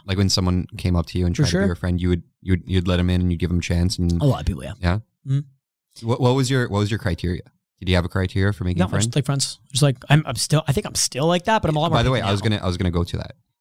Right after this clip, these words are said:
Speaker 1: You, you let a lot of people in. You let, you, you're actually a very open guy in terms of someone going up to you and saying hello.
Speaker 2: Yeah.
Speaker 1: And you, th-, it's,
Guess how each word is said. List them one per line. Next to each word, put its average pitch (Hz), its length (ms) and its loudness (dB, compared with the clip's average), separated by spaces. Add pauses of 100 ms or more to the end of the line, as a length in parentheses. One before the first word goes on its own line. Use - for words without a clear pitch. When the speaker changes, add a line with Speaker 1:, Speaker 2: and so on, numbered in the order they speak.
Speaker 1:
You, 110 120 0
you 113 240 0
let 113 320 -2
a 90 60 -6
lot 85 180 2
of - 60 -8
people 92 180 -4
in. 82 100 -4
You 107 120 2
let, 117 240 0 (260)
you, 113 260 2
you're 101 160 0
actually 104 300 -2
a 98 60 2
very 90 400 0
open 90 340 -2
guy 85 140 2
in 87 120 2
terms 87 300 0
of 85 140 0
someone 87 240 2
going 87 200 0
up - 100 -4
to - 100 -4
you 95 60 2
and 92 100 2
saying 87 160 0
hello. 85 320 2 (200)
Speaker 2:
Yeah. 180 300 0
Speaker 1:
And 95 240 2 (320)
you, 107 160 2
th-, 95 240 -4 (200)
it's, - 360 0